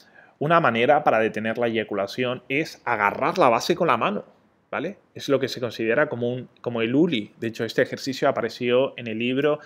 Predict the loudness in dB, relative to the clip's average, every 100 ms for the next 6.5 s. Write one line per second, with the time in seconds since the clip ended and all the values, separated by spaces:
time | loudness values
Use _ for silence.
0 | -16 -18 -6 -2 0 0 -2 -2 -2 0
1 | 0 -2 -4 -6 -4 -4 -6 -4 -4 -4
2 | -8 -6 -6 -6 -12 _ _ -10 -6 -2
3 | -4 0 0 4 6 6 2 0 -4 -2
4 | 2 2 2 0 -6 -6 -4 -2 -2 -2
5 | -2 2 2 2 -2 -4 -4 -2 -4 -4
6 | -4 4 4 4 0